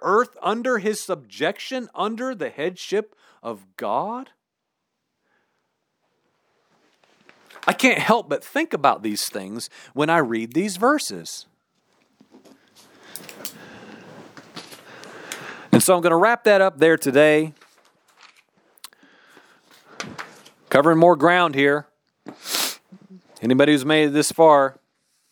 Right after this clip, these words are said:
good job. We're gonna keep going. I think I'm maybe halfway done. Maybe a little bit more. Um, yeah, let me look real quick.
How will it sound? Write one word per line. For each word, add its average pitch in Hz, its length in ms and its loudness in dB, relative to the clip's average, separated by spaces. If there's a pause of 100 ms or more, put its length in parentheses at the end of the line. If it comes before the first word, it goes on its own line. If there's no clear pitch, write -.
(120)
good 104 140 -10
job. 123 440 0 (520)
We're 120 120 -2
gonna 127 100 2
keep 151 220 2
going. 147 320 4
I 135 80 0
think 175 340 -6
I'm 139 400 -6
maybe 160 360 2
halfway 143 380 0
done. 117 320 -2 (1200)
Maybe 160 200 -16
a 165 40 -12
little 139 180 -10
bit 131 140 -14
more. 139 360 -12 (1400)
Um, 104 500 2 (1000)
yeah, 123 160 0
let 123 100 -4
me 175 60 -2
look 175 180 0
real 123 120 2
quick. - 360 0